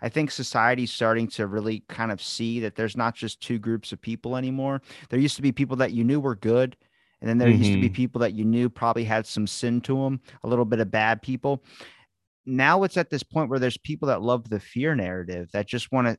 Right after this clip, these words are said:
Speaker 1: watch the good people get scared and the bad people just get more angry. And it's, like,
Speaker 2: Yeah.
Speaker 1: sparking up another divide where I'm like, it's very, very strange. And I think it's kinda like when you get to watch, like, a fight video or something, you get to go, "Oh shit, these people are about to fight."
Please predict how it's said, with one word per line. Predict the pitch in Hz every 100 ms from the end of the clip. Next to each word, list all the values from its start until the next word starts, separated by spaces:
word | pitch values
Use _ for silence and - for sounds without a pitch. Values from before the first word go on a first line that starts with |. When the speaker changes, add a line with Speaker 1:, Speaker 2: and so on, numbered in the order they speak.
| 107
Speaker 1:
watch | 110 113 127 -
the | -
good | 98 113 120
people | - 120 - 107 104 -
get | 123 -
scared | - - 110 113 107 -
and | 107 101
the |
bad | 90 101 110 113
people | 110 - 107
just | 101 -
get | 113 -
more | 110 101 92 -
angry. | 104 127 107 95 85 -
And | 110
it's, | 107
like, | 120 -
Speaker 2:
Yeah. | 87
Speaker 1:
sparking | 117 117 117 117
up | 110
another | 107 110 107
divide | - 92 98 107 113 92 90
where | 98 104
I'm | 110
like, | 110 107 _ _ - - -
it's | 139
very, | 120 196 269
very | 247 214 120
strange. | 92 - - - 98 123 120 98 110
And | 113
I |
think | 107 170 190
it's | 165
kinda | - 165 151
like | 143 135
when | 123
you | 123
get | 139 135
to | 123
watch, | 120 -
like, | 120
a | 90
fight | - 113 127
video | 113 120 131 131
or | 127
something, | 139 131 127
you |
get | 104 101
to | -
go, |
"Oh | 90 135
shit, | - 151 131
these | 120
people | - 135
are |
about | 117 117
to | 110
fight." | - 156